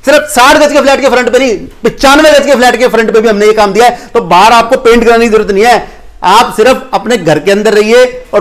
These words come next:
बाहर के पूरा जो area है ना, वहां आपको कोई भी किसी भी किस्म का ये डेंट paint कराने की जरूरत नहीं है। फ्री maintainance, free building लेके आ गया हूं।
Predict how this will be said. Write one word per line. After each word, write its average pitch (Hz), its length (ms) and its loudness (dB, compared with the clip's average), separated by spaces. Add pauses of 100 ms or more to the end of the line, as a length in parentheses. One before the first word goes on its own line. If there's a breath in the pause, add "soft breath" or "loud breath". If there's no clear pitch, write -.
बाहर 175 240 0
के 196 340 -2
पूरा 214 340 -2
जो 233 100 2
area 180 260 2
है 165 60 -2
ना, 185 100 0
वहां 160 260 -4
आपको 170 280 -6
कोई 170 220 -4
भी 170 140 -6 (120)
किसी 165 220 -10 (160)
भी 170 140 -10
किस्म 156 380 -12
का 175 120 -10 (260)
ये 240 80 -6
डेंट 208 320 -8
paint 220 160 -6
कराने 202 200 -6
की 190 60 -4
जरूरत 180 120 -2
नहीं 196 100 -2
है। 226 60 -2
फ्री 208 540 -4
maintainance, 233 520 0
free 254 160 0
building 240 260 0
लेके 214 160 2
आ 180 100 4
गया 185 100 2
हूं। 170 100 2